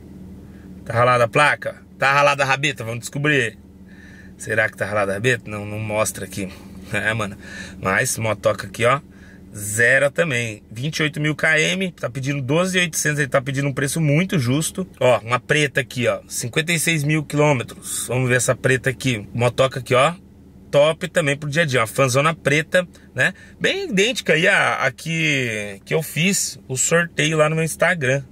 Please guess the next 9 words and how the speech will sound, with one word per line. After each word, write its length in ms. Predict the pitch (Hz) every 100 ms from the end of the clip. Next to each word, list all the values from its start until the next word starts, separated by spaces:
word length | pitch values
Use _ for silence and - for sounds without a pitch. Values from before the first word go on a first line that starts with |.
| -
né? 180 | 113 - - - - - -
Ó, 240 | 107 98 - -
olha 140 | 110
essa 180 | 107 117
daqui. 460 | 113 107 - 104 - - - - -
Cento 400 | - - 139 135
e 60 |
sessenta 440 | 135 127 143 147 139
Fan. 480 | - - 147 127